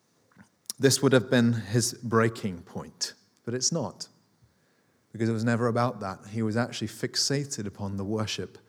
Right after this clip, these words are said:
of Jesus, the groom. And I want to ask you, friend, is your life about him?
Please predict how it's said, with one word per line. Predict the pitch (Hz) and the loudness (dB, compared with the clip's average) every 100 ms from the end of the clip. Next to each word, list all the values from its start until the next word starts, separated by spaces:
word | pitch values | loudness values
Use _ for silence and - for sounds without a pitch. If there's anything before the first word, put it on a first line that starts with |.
| _ _ _ _ _ _ _ _ - | _ _ _ _ _ _ _ _ -16
of | 87 | -8
Jesus, | - 98 90 76 - - - - - _ _ | -4 -4 -4 -4 -4 -4 -10 -20 -20 _ _
the | - | -10
groom. | - 95 85 - _ _ _ _ _ _ _ _ _ _ _ _ _ _ _ _ _ _ _ _ _ _ _ _ _ _ _ _ | -8 -6 -8 -14 _ _ _ _ _ _ _ _ _ _ _ _ _ _ _ _ _ _ _ _ _ _ _ _ _ _ _ _
And | 104 | -8
I | |
want | 101 110 | -2 0
to | 110 | 2
ask | 127 123 - | 2 2 -4
you, | 101 | -8
friend, | - 92 90 90 - _ _ _ _ _ _ _ _ 127 | -12 -14 -14 -16 -20 _ _ _ _ _ _ _ _ 4
is | 147 151 160 | 4 4 2
your | 151 | 0
life | 147 151 156 98 76 - - - _ _ _ _ _ _ _ _ _ _ - | 0 0 0 -2 -6 -14 -20 -20 _ _ _ _ _ _ _ _ _ _ -6
about | 110 107 104 107 | -4 -2 -4 -6
him? | - 95 - | -8 -10 -12